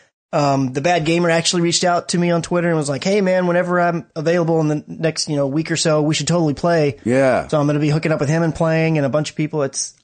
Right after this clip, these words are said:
Speaker 1: I'm having a
Speaker 2: Good.
Speaker 1: blast
Speaker 2: He's a
Speaker 1: on
Speaker 2: good
Speaker 1: it.
Speaker 2: guy.
Speaker 1: Yeah. I'm, I'm totally enjoying it and ready to play with even more of the community. I haven't played with a full party yet. I think that would be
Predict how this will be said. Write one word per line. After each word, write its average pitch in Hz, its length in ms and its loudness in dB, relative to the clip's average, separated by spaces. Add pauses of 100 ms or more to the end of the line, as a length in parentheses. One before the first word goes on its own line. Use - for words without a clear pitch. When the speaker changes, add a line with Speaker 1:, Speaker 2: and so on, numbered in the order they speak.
(100)
Speaker 1:
I'm 196 140 0
having 165 240 2
a 123 60 -2
Speaker 2:
Good. 101 120 -2
Speaker 1:
blast 123 260 4
Speaker 2:
He's 127 100 2
a - 20 0
Speaker 1:
on 107 60 -2
Speaker 2:
good 90 160 -2
Speaker 1:
it. - 20 0
Speaker 2:
guy. 80 300 -2 (420)
Speaker 1:
Yeah. 113 260 -6 (720)
I'm, 160 220 2
I'm 147 160 -2
totally 147 320 0
enjoying 135 360 0
it 127 100 -4
and 123 260 -6
ready 143 220 0
to 127 300 -4 (140)
play 160 180 -2
with 143 140 -4
even 180 200 0
more 170 120 2
of 165 40 2
the 147 60 -2
community. 165 260 0
I 160 80 2
haven't 226 180 -2
played 226 200 0
with 202 120 0
a 160 40 -2
full 202 320 -2
party 180 280 0
yet. 131 180 0
I 143 80 0
think 160 180 -2
that 165 100 0
would 156 120 0
be 139 320 -2